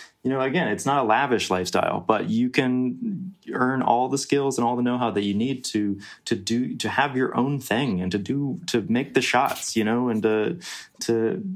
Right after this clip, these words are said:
to have this thing for yourself, which I think is just kind of like the most, uh, that's, that's the, the epitome of it. That's, that's the mountaintop of, of what we're doing here. So.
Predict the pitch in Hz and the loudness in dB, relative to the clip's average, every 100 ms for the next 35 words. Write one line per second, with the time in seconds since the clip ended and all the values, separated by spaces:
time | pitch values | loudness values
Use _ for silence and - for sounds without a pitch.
0 | 196 - 113 113 120 113 117 - 120 123 | -8 -6 -2 0 2 2 0 0 -2 0
1 | 113 101 - 117 - - 101 - 117 113 | 0 0 0 -2 -2 -4 0 2 2 2
2 | 104 98 87 95 - - - 107 98 92 | 0 0 0 -2 -4 -10 -6 -2 0 -2
3 | 90 95 95 92 - 104 - - - - | 0 -2 0 -2 -4 -4 -4 -8 -10 -18
4 | - 131 123 143 131 - 110 98 95 82 | -4 -2 0 0 0 0 0 2 0 0
5 | 107 95 95 101 92 90 87 - - 110 | 0 0 0 0 0 -2 -2 -4 -2 -4
6 | 104 113 104 - 98 92 90 90 - - | -2 -2 -2 -2 -2 0 -2 -2 -2 -2
7 | - - - - 98 107 107 104 - - | -4 -6 -6 -8 -6 -6 -6 -12 -20 -20
8 | - 117 113 101 92 95 90 87 - - | -4 -2 0 -2 -2 -2 -2 -4 -4 -6
9 | 95 - 127 120 | -8 -10 -10 -12